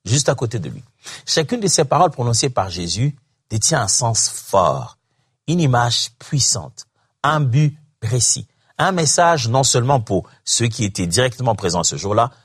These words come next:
mais aussi pour nous, un message pour nous atteindre, un message pour lequel nous deviendrons des canaux et le communiquer à d'autres. Aujourd'hui, je j'aimerais qu'on s'appesantisse sur cette phrase ici.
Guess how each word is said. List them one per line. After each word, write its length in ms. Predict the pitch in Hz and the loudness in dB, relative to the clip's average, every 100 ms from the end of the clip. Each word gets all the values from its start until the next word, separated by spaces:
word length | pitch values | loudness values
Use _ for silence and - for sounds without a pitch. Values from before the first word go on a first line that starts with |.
| _ | _
mais 240 | 113 139 131 | 0 2 4
aussi 260 | 139 - | 2 0
pour 320 | 165 156 165 170 | -2 -2 0 4
nous, 260 | 170 127 - _ _ _ | 4 2 -4 _ _ _
un 140 | 98 | -2
message 640 | 107 131 - 170 151 - - | 0 0 2 2 2 -2 -2
pour 240 | 120 104 - - | -2 -2 -6 -2
nous 200 | 113 123 | 2 4
atteindre, 520 | 107 - 110 127 135 - _ _ | 2 0 -2 0 -4 -10 _ _
un 120 | 123 | -2
message 680 | 123 147 135 - 139 147 - | 0 0 2 2 4 2 -2
pour 120 | 135 | -4
lequel 280 | 107 98 123 | -4 0 -2
nous 60 | 110 | -2
deviendrons 420 | 95 92 90 110 | -4 -4 -4 -4
des 140 | 90 | -4
canaux 460 | 82 - 117 92 101 - _ - | -2 0 0 -2 -6 -10 _ -6
et 80 | 90 | -4
le 120 | 90 | -4
communiquer 600 | - 123 95 90 82 107 | 0 0 0 -4 -4 -2
à 160 | 78 | -2
d'autres. 500 | 73 76 69 67 - _ _ - - - - | -2 -6 -8 -10 -16 _ _ -20 -16 -16 0
Aujourd'hui, 340 | 160 156 165 220 | 2 4 2 0
je 60 | |
j'aimerais 200 | 170 175 | 2 2
qu'on 160 | - 151 | 2 0
s'appesantisse 1600 | - 143 123 - _ _ 135 131 156 156 - - 202 - - - | 2 2 0 -6 _ _ 0 2 4 2 0 -6 -2 0 0 0
sur 400 | 202 208 202 - _ _ _ _ _ _ | 0 0 -2 -4 _ _ _ _ _ _
cette 340 | - - 202 - | -2 2 2 2
phrase 380 | 143 127 95 | 2 2 2
ici. 400 | 82 - - 117 | 0 -2 -2 -4